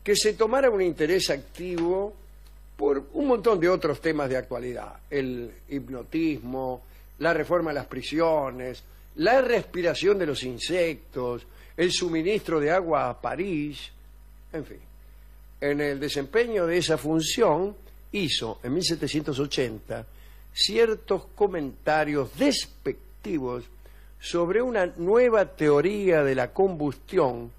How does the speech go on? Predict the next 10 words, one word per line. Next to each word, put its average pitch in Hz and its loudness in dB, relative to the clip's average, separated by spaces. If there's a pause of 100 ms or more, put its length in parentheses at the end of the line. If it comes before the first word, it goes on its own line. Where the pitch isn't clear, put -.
(460)
que 135 0
había 185 4
sido 185 2
sometida 156 2
a 156 4
la 139 2
academia 135 0
por 147 -6
un 165 -4
científico 131 -6